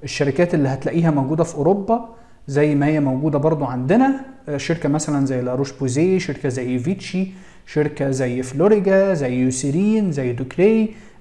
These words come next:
افين، الشركات المعروفة الانترناشونال العالمية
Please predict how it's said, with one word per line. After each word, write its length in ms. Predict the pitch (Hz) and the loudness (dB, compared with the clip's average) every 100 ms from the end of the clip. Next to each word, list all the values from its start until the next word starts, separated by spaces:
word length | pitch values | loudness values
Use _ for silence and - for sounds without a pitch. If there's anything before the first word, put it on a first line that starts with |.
| - | -4
افين، 540 | 135 131 208 226 220 | -2 2 4 4 4
الشركات 500 | 156 - 147 - 202 | -2 -2 -2 -2 -2
المعروفة 720 | 170 147 135 165 170 139 135 | 0 2 2 2 0 0 -6
الانترناشونال 1120 | 127 135 131 135 139 147 143 151 151 143 131 127 | -4 -6 -6 -4 -4 -2 0 -2 -2 -4 -2 -4
العالمية 800 | 123 135 135 139 156 147 131 | -2 -2 0 0 2 0 -2